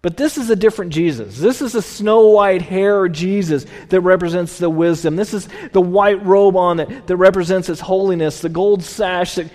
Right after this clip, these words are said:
you know, that says, "I'm the high priest now." The, you know, eyes were a flaming fire and the feet were like a glowing hot metal. And in the middle, there's seven lampstands, and,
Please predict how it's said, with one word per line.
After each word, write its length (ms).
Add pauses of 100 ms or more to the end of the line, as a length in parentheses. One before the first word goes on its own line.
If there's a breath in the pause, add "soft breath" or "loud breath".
(200 loud breath)
you 60
know, 140
that 160
says, 300
"I'm 320
the 100
high 320
priest 500
now." 380 (260 loud breath)
The, 80
you 120
know, 120
eyes 640
were 240
a 60
flaming 480
fire 400
and 100
the 60
feet 320
were 120
like 280 (260 loud breath)
a 100
glowing 600
hot 500
metal. 720 (680 loud breath)
And 120
in 100
the 60
middle, 500 (140 loud breath)
there's 180
seven 360
lampstands, 840
and, 140